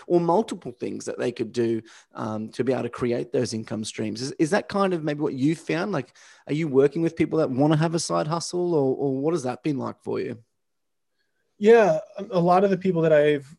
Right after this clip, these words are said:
Speaker 2: that I've worked with in the past are, um, coaches that, that wanna be coaches that have a full-time nine-to-five job. Um, I like to call them after-hours businesses more than side hustles, because I think it diminishes the,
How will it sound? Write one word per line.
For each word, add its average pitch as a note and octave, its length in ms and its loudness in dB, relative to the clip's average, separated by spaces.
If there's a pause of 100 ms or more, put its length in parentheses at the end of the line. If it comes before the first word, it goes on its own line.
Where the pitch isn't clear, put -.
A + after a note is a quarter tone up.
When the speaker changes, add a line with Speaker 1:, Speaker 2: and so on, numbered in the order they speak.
Speaker 2:
that D#3 120 0
I've C#3 100 0
worked C#3+ 220 -2
with D3 220 -2
in D3+ 40 -8
the C3+ 80 -4
past C3 500 -4
are, B2+ 460 0 (480)
um, A#2+ 840 -12 (560)
coaches D#3+ 340 0
that, D3 260 0
that C#3 160 -2
wanna D3 180 2
be D#3+ 120 -2
coaches D#3+ 400 0
that C3+ 120 0
have C#3 180 -2
a C3+ 60 -10
full-time C3+ 800 -4
nine-to-five C3 480 -2
job. D#3+ 460 4 (480)
Um, B2+ 380 -4
I C#3+ 80 0
like F3+ 160 2
to F#3 80 -2
call D#3 300 6
them D3+ 460 2
after-hours C3+ 760 -2
businesses F3 800 -4 (220)
more C#3 200 -4
than C3+ 160 -4
side C3 280 -2
hustles, F3+ 420 -4
because C#3 420 -2
I B2+ 80 -2
think C#3 200 -6
it C3+ 140 -2
diminishes C3 640 -4
the, C3 260 -4